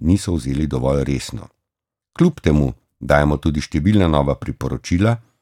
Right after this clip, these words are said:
teh je letos kar sto oseminpetdeset. To kaže, da se kot družba spoprijemamo s številnimi, pogosto novimi izzivi, zato je nujno,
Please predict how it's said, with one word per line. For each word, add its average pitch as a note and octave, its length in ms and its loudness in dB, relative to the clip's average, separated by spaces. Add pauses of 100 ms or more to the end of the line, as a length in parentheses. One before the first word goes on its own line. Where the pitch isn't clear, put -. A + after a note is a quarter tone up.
(180)
teh - 240 -2
je F2 80 2
letos E2 320 -2
kar G2 160 -2
sto F2+ 300 -4 (100)
oseminpetdeset. C#2+ 1040 -2 (600)
To E2+ 120 0
kaže, D2 400 2 (320)
da E2 160 0
se F#2 80 -2
kot F2 180 0
družba A#2 320 0
spoprijemamo D#2+ 840 0
s - 100 -20 (160)
številnimi, E2+ 560 2 (240)
pogosto F2+ 480 -2
novimi C#2+ 480 2
izzivi, E2+ 380 0 (640)
zato F2 300 0
je F#2 80 6
nujno, A#2 420 4